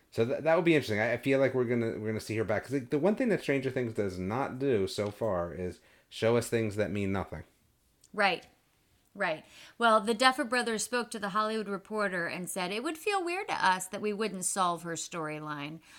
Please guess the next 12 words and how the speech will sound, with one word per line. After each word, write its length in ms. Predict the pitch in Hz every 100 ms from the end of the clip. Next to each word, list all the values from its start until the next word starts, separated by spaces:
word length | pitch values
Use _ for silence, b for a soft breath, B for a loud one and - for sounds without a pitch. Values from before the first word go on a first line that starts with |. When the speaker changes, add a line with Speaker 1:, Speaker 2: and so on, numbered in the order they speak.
| B -
Speaker 2:
I 140 | 277
would 160 | 294 -
say 180 | 247
chances 480 | 226 233 220 - 202
are 60 | 190
very 340 | 175 170 185
high 220 | 202 170
she 220 | 175 - 185
comes 320 | 190 190 170
back," 380 | 151 135 151 -
they 140 | 117
said. 380 | - - -